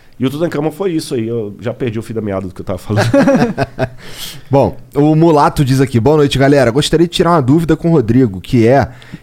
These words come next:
Speaker 2: Em Isaías cinquenta e três, o profeta tá realmente falando do Messias?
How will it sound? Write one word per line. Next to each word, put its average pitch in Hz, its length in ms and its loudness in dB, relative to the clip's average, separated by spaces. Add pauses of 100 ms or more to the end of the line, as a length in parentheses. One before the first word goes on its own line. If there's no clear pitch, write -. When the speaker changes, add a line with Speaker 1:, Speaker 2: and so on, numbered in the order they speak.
Speaker 2:
Em 139 160 2
Isaías 160 460 2
cinquenta 220 320 -2
e - 40 2
três, 156 580 0
o 151 100 -2
profeta 160 500 0
tá 151 160 0
realmente 170 540 2
falando 139 380 0
do 127 120 -2
Messias? 110 800 -2